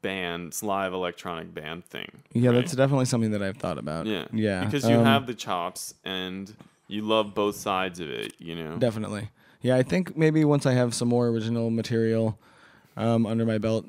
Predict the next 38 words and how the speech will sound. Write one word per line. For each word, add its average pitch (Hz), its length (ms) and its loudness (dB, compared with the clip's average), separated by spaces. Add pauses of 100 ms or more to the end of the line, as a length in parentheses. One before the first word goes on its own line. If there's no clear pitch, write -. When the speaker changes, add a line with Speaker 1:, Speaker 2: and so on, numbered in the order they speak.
Speaker 2:
I 117 80 -2
would 110 120 0
consider 113 380 0
that. 113 280 -2
One 135 140 4
of 175 80 4
the 170 80 0
things 143 280 0
that 120 100 0
I 117 80 2
love 113 280 0
about 104 400 -4 (1300)
D 117 180 0
J 107 320 -2
ing 101 200 -10
is 110 360 -6
the 104 120 -12
fact 107 400 -6
that 107 300 -4 (320)
I'm 113 140 -2
playing 117 680 0 (360)
other 120 180 6
people's 107 320 -2
music 101 280 -4
too, 95 200 -8
because 104 240 -6
Speaker 1:
Mm-hmm. 104 240 -2
Speaker 2:
I, 110 60 -6
I - 20 -4
love 107 280 -6
getting 101 220 -10
to 98 60 -12
share 98 260 -8
other 90 140 -10
people's 101 320 -10
music. 104 320 -8
Speaker 1:
Yeah, 104 360 0
right. 82 260 -2